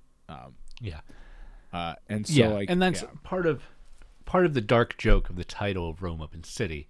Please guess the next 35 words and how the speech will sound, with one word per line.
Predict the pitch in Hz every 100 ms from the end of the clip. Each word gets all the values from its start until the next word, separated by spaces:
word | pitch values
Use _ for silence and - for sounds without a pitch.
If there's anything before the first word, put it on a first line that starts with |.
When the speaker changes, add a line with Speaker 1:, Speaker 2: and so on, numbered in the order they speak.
| - - - - _ -
Speaker 2:
is | 101 85
that | 92 85 80 - _ _ _ 73 _ _ _
Rome | 127 127 127
declared | 104 - 95
itself | 92 - 87
an | 82
open | 78 80
city, | - 92 82
and | 78
the | 82
idea | 85 87 87
of | 82
an | 80
open | 78 -
city | - 87
is | 80 82
that | - 80 -
you | 87
capitulate. | - 143 143 85 - - _ _ _ _ - -
Uh, | 92 85
you | 92
say, | 85 87 80 -
"Don't | 104 90
destroy | - 127 98
anything, | 87 82 90 78 80 -
we | 90
surrender." | - 82 117 78 - - - _ _ _ _ -
Uh, | 107 90 85 -
whereas | - 107 95 87 90 82 80 80 - - -
Rome | 87 92 92
still | - 101 85
got | 80 73 - - - _ _
destroyed, | 113 - 196 110 80 - - - _ -
uh, |
Speaker 1:
Right. | 98 85